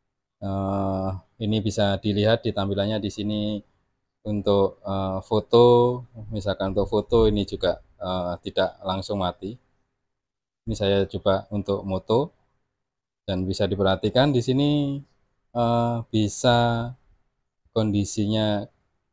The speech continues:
eh, normal, tidak mati lagi. Alhamdulillah, mata-,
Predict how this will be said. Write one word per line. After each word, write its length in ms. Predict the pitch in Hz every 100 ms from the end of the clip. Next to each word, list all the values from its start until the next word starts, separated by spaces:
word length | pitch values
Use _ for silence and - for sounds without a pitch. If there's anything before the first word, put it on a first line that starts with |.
| 98
eh, 140 | 92
normal, 480 | 98 101 92 90 113
tidak 240 | - 90 90
mati 240 | 90 98
lagi. 320 | 90 - 95 127 _ _ _ _ _ _ _ _ _ _ _ _ _ _ _ _ _ _ _
Alhamdulillah, 640 | 95 101 95 98 104 123 120
mata-, 480 | 107 95 95 -